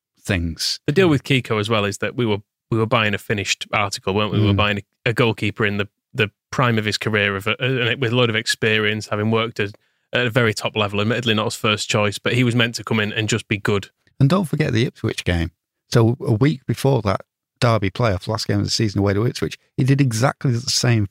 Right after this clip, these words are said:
Speaker 1: fucking thing. Edge of the area, let a ball bounce, mix up with the defenders, and Ipswich go in and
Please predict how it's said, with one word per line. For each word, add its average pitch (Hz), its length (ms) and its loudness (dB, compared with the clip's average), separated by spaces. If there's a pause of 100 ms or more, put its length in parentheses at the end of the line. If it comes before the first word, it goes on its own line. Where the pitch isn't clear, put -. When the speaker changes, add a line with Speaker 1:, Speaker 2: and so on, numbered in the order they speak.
(120)
Speaker 1:
fucking 110 360 2
thing. 123 400 2
Edge 135 220 4
of 120 100 2
the 120 120 2
area, 104 500 2 (380)
let 120 160 2
a 117 60 2
ball 110 360 2
bounce, 90 540 -2 (140)
mix 110 280 2
up 110 120 0
with 104 120 0
the 104 80 0
defenders, 101 560 2
and 92 100 2
Ipswich - 360 -4
go 98 120 2
in 98 80 4
and 87 240 2